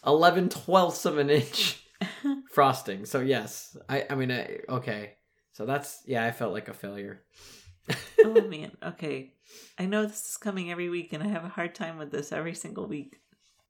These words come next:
Speaker 2: I guess, okay, today I've, I kind of felt like success and failure because we've been so busy leading up to Christmas that today I just wanted to sit with the kids and watch Christmas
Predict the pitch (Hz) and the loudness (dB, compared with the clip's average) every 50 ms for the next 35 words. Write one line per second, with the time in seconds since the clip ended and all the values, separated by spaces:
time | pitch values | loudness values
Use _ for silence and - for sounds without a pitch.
0 | _ _ _ 175 175 - - 196 214 220 220 - - - - - - _ _ _ | _ _ _ -20 -14 -6 -2 -2 -2 -2 -4 -8 -14 -16 -16 -18 -18 _ _ _
1 | _ _ _ _ _ - 185 - - - - - - - - 185 175 175 175 175 | _ _ _ _ _ -14 -10 -8 -8 -8 -8 -10 -12 -12 -8 -4 -4 -2 -2 -2
2 | 175 180 175 175 180 - _ _ _ _ _ - 185 185 - _ - - - - | -4 -4 -6 -6 -10 -14 _ _ _ _ _ -12 -12 -12 -14 _ -14 -14 -14 -10
3 | - - 180 - - 277 233 214 208 208 - 196 - - - 160 160 - - - | -8 -8 -8 -8 -6 -4 -2 -2 -2 -2 -2 -4 -4 -2 -4 -6 -8 -10 -16 -18
4 | 170 - - 170 165 160 - - - 151 143 135 131 - 131 - - - - 131 | -16 -8 -6 -4 -4 -4 -6 -8 -8 -8 -8 -8 -8 -8 -8 -8 -8 -8 -10 -10
5 | 139 - _ - _ _ _ _ - 165 160 160 - - - _ _ _ _ _ | -12 -14 _ -20 _ _ _ _ -8 -6 -6 -6 -8 -16 -20 _ _ _ _ _
6 | _ _ - _ _ _ - - 180 185 202 180 160 156 - - 175 190 196 185 | _ _ -20 _ _ _ -8 -6 -6 -4 -4 -6 -8 -6 -6 -4 -4 -4 -4 -4
7 | 175 170 156 - 123 117 117 113 113 - _ _ _ _ _ - 156 160 170 160 | -4 -4 -4 -6 -8 -8 -8 -10 -12 -14 _ _ _ _ _ -8 -6 -6 -6 -6
8 | 156 151 151 151 - - - 175 151 - - 127 131 - 135 135 - - - 165 | -8 -8 -10 -10 -14 -16 -14 -14 -14 -12 -14 -14 -8 -6 -6 -6 -4 -6 -4 -2
9 | 160 156 151 139 123 143 139 - 175 185 185 - - 175 170 160 151 151 147 147 | -2 -2 0 -2 -2 -4 -4 -6 -8 -8 -8 -8 -10 -8 -8 -8 -8 -8 -8 -10
10 | 151 - _ _ - _ _ _ _ _ _ _ _ - - 151 143 147 139 127 | -10 -16 _ _ -20 _ _ _ _ _ _ _ _ -10 -6 -4 -4 -4 -4 -6
11 | 123 - - - 190 170 185 202 214 214 - - 190 170 160 156 - 131 135 139 | -8 -10 -6 -6 -4 0 0 0 0 -2 -6 -6 -6 -6 -6 -8 -10 -10 -8 -6
12 | 139 139 135 - - - 143 - - - 127 - | -6 -8 -8 -10 -10 -10 -10 -10 -12 -18 -20 -18